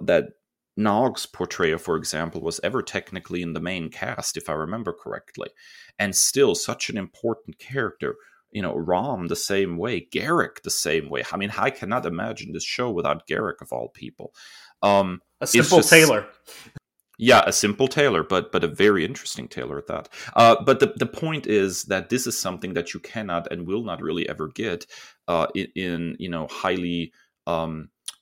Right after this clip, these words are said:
Speaker 1: you know, reset button oriented standalone tales, is that, you know, the, the background characters can capture you as well, like, like they do in Deep Space Nine.
Speaker 2: Okay, Dave, I,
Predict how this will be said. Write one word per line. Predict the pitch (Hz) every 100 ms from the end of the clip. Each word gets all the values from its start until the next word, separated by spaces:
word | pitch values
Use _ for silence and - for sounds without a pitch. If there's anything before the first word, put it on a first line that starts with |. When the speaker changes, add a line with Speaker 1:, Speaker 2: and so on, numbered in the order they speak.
| -
Speaker 1:
you | 95
know, | 85 80
reset | 92 113 - 104 -
button | - - 95 -
oriented | 92 90 85 80 82 82 -
standalone | - 92 87 92 85 82 76
tales, | - 131 113 50 - - - - -
is | 98
that, | - 90 -
you | 95
know, | 90 85
the, | 80 82
the | -
background | 82 85 101 - 90 82 78
characters | - 76 78 - 71
can | - 82 80
capture | - 82 - - -
you | 80 80 71
as | 82
well, | 87 85 78 - _
like, | 80 73 73 -
like | 78 76 -
they | 71
do | 78 76
in | 65
Deep | 69 71
Space | - 67 -
Nine. | 76 73 - _ _ _ _ _ _ - - - - -
Speaker 2:
Okay, | 143 147 117 - _
Dave, | 135 143 156 160 - _
I, | 139 147 -